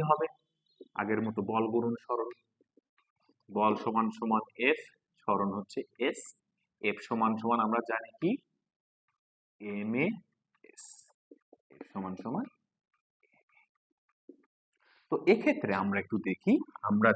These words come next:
জানি, আমরা জানি ভি স্কয়ার সমান সমান ইউ স্কয়ার প্লাস টু এ এস। আচ্ছা, আমরা কেন এটা নিয়ে আসছি?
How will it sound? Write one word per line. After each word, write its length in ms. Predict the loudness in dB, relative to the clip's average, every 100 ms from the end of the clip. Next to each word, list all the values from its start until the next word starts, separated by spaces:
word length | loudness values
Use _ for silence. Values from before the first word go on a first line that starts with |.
| 2
জানি, 300 | -2 -4 -6 -8 _ _ _ _ _ _ _ _ _ _ _ _ _ _ -10
আমরা 240 | -6 -2 0 -2 -4 _ _ _ _ _ _ -18 -8
জানি 360 | -4 -4 -4 -4 -4 -8 _ _ _ _ _ _ _ _ _ _ _ _ _ _ _ _ _ _ _ _ _ _ _ _ _ _ _ _
ভি 120 | -8 -8
স্কয়ার 300 | -6 0 0 -2
সমান 260 | -6 -6 -6 -10
সমান 240 | -10 -8 -10 -14 -12
ইউ 100 | -12 -10
স্কয়ার 260 | -4 -4 -4 -4
প্লাস 240 | -2 -2 -4 -14 -4
টু 100 | -2 0 -4 -8 -12
এ 20 | -12 _ _ _
এস। 80 | -14 -14 _ _ _ _ _ -10 -10
আচ্ছা, 180 | -10 -16 -20 -12 0
আমরা 120 | 0 8
কেন 140 | 10 10 6
এটা 120 | 4 -2
নিয়ে 140 | -4 -20
আসছি? 240 | -20 -20